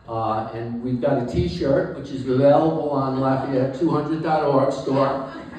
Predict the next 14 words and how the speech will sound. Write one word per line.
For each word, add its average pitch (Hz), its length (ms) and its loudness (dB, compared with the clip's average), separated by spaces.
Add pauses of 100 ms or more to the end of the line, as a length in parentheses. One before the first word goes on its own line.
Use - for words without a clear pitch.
(320)
You 156 80 2
can 160 160 4
buy 156 260 6
the 175 80 2 (100)
t-shirt, 131 680 0 (200)
and 131 140 -6
it 139 140 -2
shows - 520 0 (180)
Lafayette 160 640 2
there 151 240 0
with 151 160 -2
the 143 400 -2 (800)
electric 151 460 0
guitar, 131 760 0